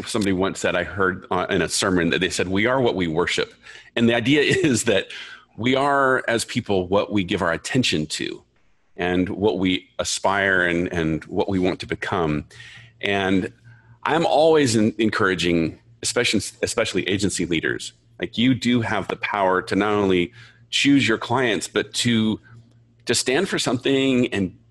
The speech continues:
have a purpose, have a mission, something you want to see happen in the world, and then go find those people that believe what you believe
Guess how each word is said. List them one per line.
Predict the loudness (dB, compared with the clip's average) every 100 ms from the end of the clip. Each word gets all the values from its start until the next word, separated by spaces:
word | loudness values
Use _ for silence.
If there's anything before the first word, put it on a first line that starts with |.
| -8
have | -4 -2 -2
a |
purpose, | -2 -4 -2 -2 -2
have | -2 0
a |
mission, | 2 2 2 0
something | -2 -2 0
you | 0 0
want | 0
to | -2
see | -4
happen | -4 -4 -2 0
in | 0
the |
world, | 0 -2 -2 -4 -10 -20 -4
and | 2
then | 4 2
go | 2 2 2
find | 0 0 2 4
those | 4 2
people | -2 -6 -2 0 0
that | -2 -2
believe | -2 0 0 0
what | -2 -2
you | -4 -2
believe | -2 0 0 0 0 -4